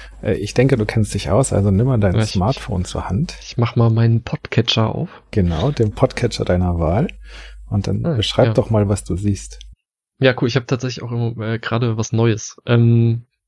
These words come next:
Speaker 2: und zwar höre ich tatsächlich im Moment, äh, hab bei, bei Folge eins angefangen, äh,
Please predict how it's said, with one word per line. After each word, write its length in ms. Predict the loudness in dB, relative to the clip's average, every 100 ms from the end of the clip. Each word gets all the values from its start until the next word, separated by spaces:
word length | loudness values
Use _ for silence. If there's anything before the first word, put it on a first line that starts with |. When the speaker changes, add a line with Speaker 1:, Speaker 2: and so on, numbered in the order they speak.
| _ _ -20 -20 -10 -4
Speaker 2:
und 100 | 2
zwar 180 | 4 6
höre 120 | 4
ich 140 | 2
tatsächlich 560 | -2 -4 -6 -6 -6 -4
im 80 | -2
Moment, 480 | 0 0 0 -4
äh, 500 | -2 0 0 -2 -8 -14 _ _
hab 220 | -6 -6 _ -4
bei, 120 | 0
bei 180 | 2 2
Folge 320 | 2 2 2
eins 260 | 2 0 2
angefangen, 500 | 0 0 0 0 0 -6 -14 -8 2
äh, 260 | 4 4